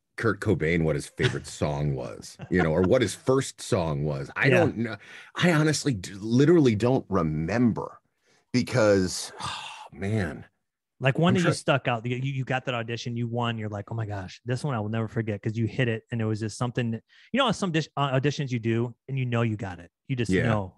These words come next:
Speaker 2: "I got it."
Speaker 1: Well, what's, wha-, what's funny is that there, there will be times, like, this just, just happened a, a week ago, um, where I get an audition from my New York agent, and I respond with the audition, and I just write,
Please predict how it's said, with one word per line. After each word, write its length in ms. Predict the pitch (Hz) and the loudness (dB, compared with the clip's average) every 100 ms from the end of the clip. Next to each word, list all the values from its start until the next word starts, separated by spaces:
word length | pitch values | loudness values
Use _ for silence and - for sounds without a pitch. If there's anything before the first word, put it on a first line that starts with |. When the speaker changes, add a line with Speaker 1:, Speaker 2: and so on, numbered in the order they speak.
| - | -8
Speaker 2:
"I 120 | 120 | -6
got 240 | 110 98 | -4 -6
it." 80 | 92 | 4
Speaker 1:
Well, 80 | 147 | 8
what's, 200 | 160 156 | 8 6
wha-, 240 | 156 147 | 4 6
what's 180 | 139 143 | 6 2
funny 280 | - 156 127 | 4 4 6
is 140 | 104 | 4
that 180 | 107 95 | 4 4
there, 100 | 113 | 2
there 200 | 95 120 | 2 4
will 100 | 156 | 4
be 160 | 127 127 | 2 -2
times, 640 | 123 113 101 87 80 80 | -2 -4 -2 -4 -6 -2
like, 160 | 85 85 | -2 0
this 160 | 123 | -2
just, 240 | - 104 - | -2 -8 -6
just 180 | 95 | -8
happened 400 | - 85 87 87 | -4 -4 0 2
a, 260 | 80 76 71 | 2 0 -2
a 80 | 80 | -4
week 320 | 71 78 71 | -4 -4 -4
ago, 400 | 78 - 50 - _ _ _ _ - | -6 -8 -10 -12 _ _ _ _ -4
um, 720 | 71 65 64 64 64 64 60 _ _ _ _ _ - - | -2 -2 -4 -6 -6 -10 -14 _ _ _ _ _ -20 -8
where 500 | 80 90 87 82 82 | 0 2 4 4 2
I 200 | 85 85 | 0 -2
get 260 | 80 95 87 | 2 2 2
an 100 | 87 | 0
audition 480 | 82 76 82 - | -2 -4 -4 -2
from 200 | 80 87 | -2 0
my 140 | 78 76 | 0 0
New 120 | 73 | 0
York 300 | 76 76 73 | -2 -2 -4
agent, 480 | 73 64 - 53 _ _ _ _ - | -6 -6 -12 -18 _ _ _ _ -4
and 160 | 85 82 | 0 0
I 80 | |
respond 640 | 87 76 82 - 104 101 107 | 0 0 -4 -2 0 2 2
with 200 | 92 101 | 2 2
the 120 | 92 | 0
audition, 680 | 87 82 78 73 76 71 64 - - | 0 -2 -4 -6 -6 -6 -6 -12 -4
and 220 | 80 78 | -2 0
I 140 | 73 | -2
just 360 | 73 - 85 - | -4 -2 -2 -2
write, 320 | 73 71 65 | -2 -2 -4